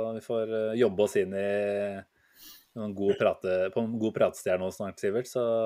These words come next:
får vi se om du klarer å sette, sette ord på det. Så får vi bare, før vi går i gang med kampdissekeringen og hyllesten av alle enkeltspillerne, så får vi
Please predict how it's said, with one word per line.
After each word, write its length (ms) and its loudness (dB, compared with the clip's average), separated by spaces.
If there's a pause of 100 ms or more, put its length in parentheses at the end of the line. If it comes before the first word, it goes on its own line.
(560)
får 160 -4
vi 80 -4
se 80 0
om 80 0
du 80 -4
klarer 240 2
å 160 0
sette, 420 -4
sette 220 -6
ord 180 0
på 120 0
det. 100 0
Så 160 2 (640)
får 80 8
vi 80 6
bare, 220 10 (600)
før 300 6
vi 60 2
går 420 4
i 80 -4
gang 240 4
med 400 4
kampdissekeringen 1500 -4
og 720 -2
hyllesten 500 -6
av 140 2
alle 220 2 (180)
enkeltspillerne, 580 -6
så 140 -12
får 160 -4
vi 80 -4